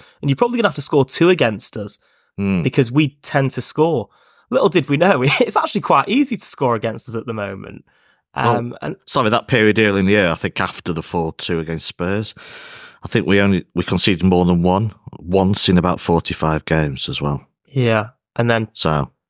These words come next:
Speaker 1: yeah, now,
Speaker 2: that
Speaker 1: now
Speaker 2: was
Speaker 1: en-,
Speaker 2: then.
Speaker 1: everyone's
Speaker 2: This
Speaker 1: scoring
Speaker 2: is
Speaker 1: against
Speaker 2: now,
Speaker 1: us.
Speaker 2: yeah.
Speaker 1: Yeah, I mean, we're co-, conceding two at home to Crystal Palace, um, conceding
Speaker 2: Who
Speaker 1: away
Speaker 2: weren't even
Speaker 1: routine.
Speaker 2: attacking. <laughs>
Speaker 1: Yeah, I mean,
Speaker 2: Yeah.
Speaker 1: had half of their players missing.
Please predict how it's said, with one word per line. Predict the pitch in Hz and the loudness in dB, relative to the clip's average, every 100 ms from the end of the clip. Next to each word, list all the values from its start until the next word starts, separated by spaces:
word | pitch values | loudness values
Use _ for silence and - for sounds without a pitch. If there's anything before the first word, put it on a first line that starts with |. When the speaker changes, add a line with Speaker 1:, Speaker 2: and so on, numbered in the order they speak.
| - _ _ _ | -20 _ _ _
Speaker 1:
yeah, | - 120 113 | -6 -2 0
now, | 123 135 | 2 2
Speaker 2:
that | - | 2
Speaker 1:
now | 131 | 2
Speaker 2:
was | 131 | 2
Speaker 1:
en-, | 131 | 2
Speaker 2:
then. | 85 | 2
Speaker 1:
everyone's | 139 - 135 117 | 0 0 -2 0
Speaker 2:
This | 98 98 | 0 2
Speaker 1:
scoring | 104 | 2
Speaker 2:
is | - | 4
Speaker 1:
against | 87 80 73 | 2 2 0
Speaker 2:
now, | |
Speaker 1:
us. | - - | -2 -2
Speaker 2:
yeah. | 69 73 - _ - - - - | 0 -2 -4 _ -20 -18 -18 -10
Speaker 1:
Yeah, | - 123 120 107 | -4 0 0 0
I | |
mean, | 104 110 | -2 -4
we're | 110 | -4
co-, | - | -6
conceding | - - 123 - 120 117 | -8 -2 -2 2 2 2
two | - 131 123 117 | 0 2 4 2
at | - 120 | 0 0
home | 117 113 | 0 0
to | - | -4
Crystal | 120 - 120 | -4 0 -2
Palace, | - 123 127 101 - - - _ | 0 0 0 -2 -6 -10 -14 _
um, | - 104 101 101 104 139 _ _ _ _ _ _ _ _ _ - | -4 -2 -2 -4 -6 -12 _ _ _ _ _ _ _ _ _ -8
conceding | 117 107 117 110 | -6 -2 -2 0
Speaker 2:
Who | 110 | 2
Speaker 1:
away | 98 | 4
Speaker 2:
weren't | 95 87 | 4 2
even | 92 82 80 | 2 2 0
Speaker 1:
routine. | 101 | 0
Speaker 2:
attacking. | 101 - 80 69 - _ - | -2 -4 -6 -6 -10 _ -4
<laughs> | - - - - - - | -2 -4 -10 -14 -12 -6
Speaker 1:
Yeah, | - 214 | -2 0
I | 156 | 2
mean, | 131 143 | 0 0
Speaker 2:
Yeah. | 120 131 | -2 0
Speaker 1:
had | 139 127 | -4 2
half | 139 131 | 2 2
of | 131 | 2
their | 127 | 0
players | - 147 156 | 2 0 0
missing. | 117 101 107 98 | -2 -4 -4 -6